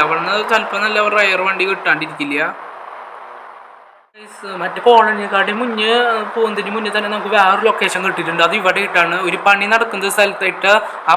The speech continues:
പണി എടുക്കുന്ന ആള്, ആ പിന്നെ ഓണറേ, അവൻ്റെ ആ കാർ ഇവിടെ മറന്ന് വെച്ചു. അപ്പം അവിടെ ഇട്ടുണ്ട്. ദേ ഇതാണ് പണി നടക്കുന്ന സ്ഥലം, എന്താ ബിൽഡിംഗ്.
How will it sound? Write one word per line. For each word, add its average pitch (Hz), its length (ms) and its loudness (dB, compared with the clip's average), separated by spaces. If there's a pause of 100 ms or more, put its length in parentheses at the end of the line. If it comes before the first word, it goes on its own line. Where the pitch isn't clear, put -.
പണി 196 260 4
എടുക്കുന്ന 196 440 -2
ആള്, 156 200 4 (240)
ആ 165 100 -2
പിന്നെ 185 160 0 (160)
ഓണറേ, 190 680 4 (300)
അവൻ്റെ 180 440 0 (520)
ആ 185 40 4 (120)
കാർ 190 300 6
ഇവിടെ 180 260 6 (460)
മറന്ന് 190 380 2
വെച്ചു. - 260 -2 (540)
അപ്പം 170 180 2
അവിടെ 185 320 4
ഇട്ടുണ്ട്. 170 380 0
ദേ 160 100 6
ഇതാണ് 190 260 4
പണി 202 180 2 (100)
നടക്കുന്ന 185 360 -4
സ്ഥലം, 175 180 0
എന്താ 156 180 -2
ബിൽഡിംഗ്. 147 360 -4